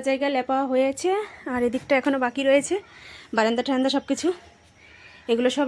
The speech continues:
লেপবো। আর একটা জিনিস তোমাদের দেখাচ্ছি, আমাদের এখানে অনুষ্ঠান শুরু হয়ে গেছে, এক নাম কীর্তন হবে,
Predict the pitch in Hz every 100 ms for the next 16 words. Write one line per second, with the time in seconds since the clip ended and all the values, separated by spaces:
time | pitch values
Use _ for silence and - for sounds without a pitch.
0 | 262 262 - 330 359 - - - - _
1 | _ - - - - 233 247 - 247 262
2 | 269 254 233 233 214 190 208 - 226 208
3 | - - - 269 277 294 330 302 311 311
4 | 277 277 - - 311 311 - 285 285 294
5 | 294 302 311 381 - - - - - -
6 | - - - 269 277 302 294 302 311 -
7 | 320 311 302 311